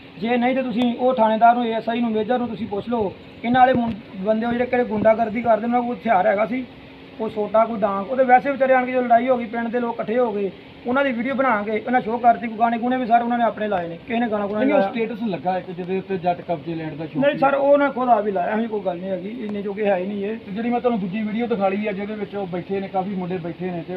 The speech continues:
Speaker 2: ਉਹ, ਉਹਦੇ ਬਾਰੇ ਕੀ ਕਹਿੰਦੇ?
Speaker 1: ਸਰ, ਉਹ ਇਹਨਾਂ ਦਾ ਘਰ ਹੀ ਨਹੀਂ ਹੈਗਾ, ਉਹਦੇ ਵੀਡੀਓ ਕਿਤੇ ਹੋਰ ਜਗ੍ਹਾ ਦੀ ਹੈ।
Speaker 2: ਅੱਛਾ।
Speaker 1: ਉਹ ਵੀ ਇਹਨਾਂ ਨੇ ਗਲਤ ਵੀਡੀਓ ਜਿਹੜੀ ਹੈ ਉਹ ਤੁਹਾਨੂੰ ਦਿੱਤੀ ਹੈ। ਬਾਕੀ ਸਰ, ਬਿਲਕੁਲ ਇੱਕ ਆਮ ਗੱਲ ਆ, ਜੇ ਕਲਾਸ ਚੰਦਰ ਨੇ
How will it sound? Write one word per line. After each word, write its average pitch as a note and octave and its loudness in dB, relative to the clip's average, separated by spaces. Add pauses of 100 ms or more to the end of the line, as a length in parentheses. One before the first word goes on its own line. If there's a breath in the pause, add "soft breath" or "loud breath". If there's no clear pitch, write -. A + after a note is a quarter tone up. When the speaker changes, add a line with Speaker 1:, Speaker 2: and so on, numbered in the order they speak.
Speaker 2:
ਉਹ, F#3+ -2
ਉਹਦੇ A3 -4
ਬਾਰੇ F#3+ -4
ਕੀ D3 -10
ਕਹਿੰਦੇ? C3 -12
Speaker 1:
ਸਰ, C4 2
ਉਹ C4 6
ਇਹਨਾਂ C#4 4
ਦਾ C#4 2
ਘਰ B3+ 4
ਹੀ B3+ -2
ਨਹੀਂ C4+ 2
ਹੈਗਾ, G#3+ 2 (220)
ਉਹਦੇ C4+ 2
ਵੀਡੀਓ A#3+ -2
ਕਿਤੇ C4+ 0
ਹੋਰ A#3+ 6
ਜਗ੍ਹਾ G3+ 0
ਦੀ G#3+ -4
ਹੈ। D#3+ -8 (280)
Speaker 2:
ਅੱਛਾ। G3 -2
Speaker 1:
ਉਹ B3 6
ਵੀ C#4 2
ਇਹਨਾਂ C4 2
ਨੇ B3 2 (160)
ਗਲਤ A#3 4
ਵੀਡੀਓ A#3+ 4
ਜਿਹੜੀ A#3 0
ਹੈ G#3+ -2
ਉਹ A#3 -2
ਤੁਹਾਨੂੰ A3+ 0
ਦਿੱਤੀ A3 -4
ਹੈ। G#3+ -2 (300)
ਬਾਕੀ G#3 -2 (420)
ਸਰ, B3 4
ਬਿਲਕੁਲ C4 4
ਇੱਕ C4 2 (180)
ਆਮ C4 4 (280)
ਗੱਲ G#3+ 2
ਆ, F#3+ 4 (500)
ਜੇ A#3+ 4
ਕਲਾਸ A#3+ 6
ਚੰਦਰ A#3+ 2
ਨੇ A#3+ 2